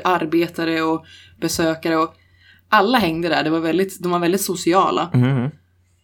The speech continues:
Speaker 1: Ja, ha, det var ofta omskrivningar i veckopressen också.
Speaker 2: Jaha.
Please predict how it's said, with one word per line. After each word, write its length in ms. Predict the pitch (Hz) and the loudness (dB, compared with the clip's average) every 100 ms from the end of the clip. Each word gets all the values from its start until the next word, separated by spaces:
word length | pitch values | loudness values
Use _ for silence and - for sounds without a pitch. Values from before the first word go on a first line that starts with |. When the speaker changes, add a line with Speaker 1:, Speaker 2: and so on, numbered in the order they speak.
| _ _ _ - | _ _ _ -6
Speaker 1:
Ja, 420 | 254 277 - 202 | -2 0 0 -2
ha, 280 | 220 220 190 | 0 0 -2
det 300 | 196 220 220 | -4 -4 0
var 140 | 214 | 0
ofta 640 | 254 254 - - 190 190 190 - _ _ - | 0 -6 -14 -2 2 2 0 -6 _ _ -4
omskrivningar 1080 | 240 170 147 - - 190 202 190 190 185 170 | -2 -2 -4 -6 -4 -2 0 -2 -2 0 2
i 80 | |
veckopressen 880 | 190 311 - - 156 - 339 - 165 | 2 2 -2 -8 -2 0 0 0 -2
också. 360 | 151 - 139 175 180 - - | -4 -2 -2 -2 -4 -12 -6
Speaker 2:
Jaha. 300 | 101 175 | 0 2